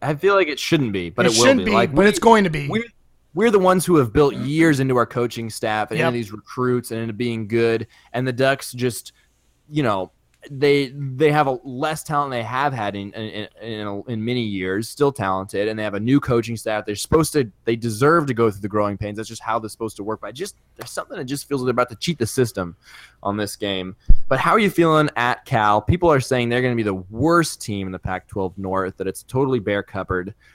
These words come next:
Speaker 1: Um, so, so what do you think? I think we're playing that game at
Speaker 2: Y-,
Speaker 1: Cal.
Speaker 2: yeah, we're gonna blow 'em out. So I think
Speaker 1: Okay.
Speaker 2: we're gonna do the similar thing that we did to 'em last year. We just gotta
Speaker 1: I hope
Speaker 2: make
Speaker 1: so.
Speaker 2: sure everybody
Speaker 1: I hope
Speaker 2: gets
Speaker 1: you're
Speaker 2: in and
Speaker 1: right.
Speaker 2: out of their
Speaker 1: Wilcox
Speaker 2: seat.
Speaker 1: is a great coach.
Speaker 2: Yep.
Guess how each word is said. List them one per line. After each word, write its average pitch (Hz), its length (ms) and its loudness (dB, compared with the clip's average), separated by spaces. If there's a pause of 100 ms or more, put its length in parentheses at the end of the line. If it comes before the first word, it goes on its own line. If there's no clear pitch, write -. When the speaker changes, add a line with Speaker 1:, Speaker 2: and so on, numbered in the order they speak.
(160)
Speaker 1:
Um, 95 640 -2
so, 127 180 0 (100)
so 139 120 0
what 139 120 -4
do 135 60 -2
you 117 80 0
think? 98 240 -4
I 98 60 -4
think 151 140 -8
we're 151 80 -2
playing 131 260 -2
that 101 140 -4
game 95 280 -6 (680)
at 202 160 2
Speaker 2:
Y-, 254 60 -6
Speaker 1:
Cal. - 140 0
Speaker 2:
yeah, 185 160 4
we're 185 120 2
gonna 180 140 0
blow 139 200 -2
'em 131 100 -2
out. 117 360 -10
So 135 500 -4 (100)
I 165 140 -4
think 165 140 -2
Speaker 1:
Okay. - 80 -2
Speaker 2:
we're 151 60 -4
gonna 151 140 -2
do 143 140 -4
the 135 80 -4
similar 147 320 -4
thing 143 220 -6
that 135 100 -4
we 135 160 -6
did 127 220 -8
to 131 100 -6
'em 127 100 -6
last 127 360 -6
year. 117 240 -10
We 147 80 -6
just 139 180 -10
gotta 113 140 0
Speaker 1:
I 117 40 2
hope 101 240 0
Speaker 2:
make 156 220 0
Speaker 1:
so. - 60 -8
Speaker 2:
sure 156 100 0
everybody 135 240 0
Speaker 1:
I 135 60 4
hope 175 140 2
Speaker 2:
gets 135 80 -2
Speaker 1:
you're 113 80 4
Speaker 2:
in 110 40 6
and - 0 -
Speaker 1:
right. 107 240 4
Speaker 2:
out 135 60 -2
of 127 60 -6
their 127 100 0
Speaker 1:
Wilcox 165 500 4
Speaker 2:
seat. 117 60 -4
Speaker 1:
is 107 60 -6
a 107 40 0
great 107 400 0
coach. 101 400 -2
Speaker 2:
Yep. 170 320 0